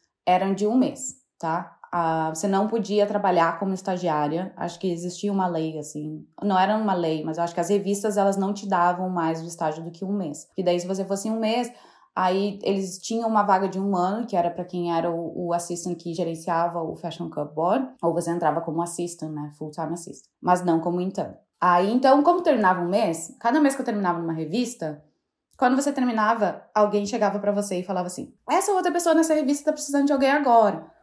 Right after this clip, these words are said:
Você quer que eu te, você quer, ah, que eu te dê o e-mail dessa pessoa?" E eu falei, "Quero."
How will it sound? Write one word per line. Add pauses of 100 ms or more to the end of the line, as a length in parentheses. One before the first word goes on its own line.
(140)
Você
quer
que
eu
te,
você
quer,
ah,
que
eu
te
dê
o
e-mail
dessa
pessoa?" (380)
E
eu
falei,
"Quero."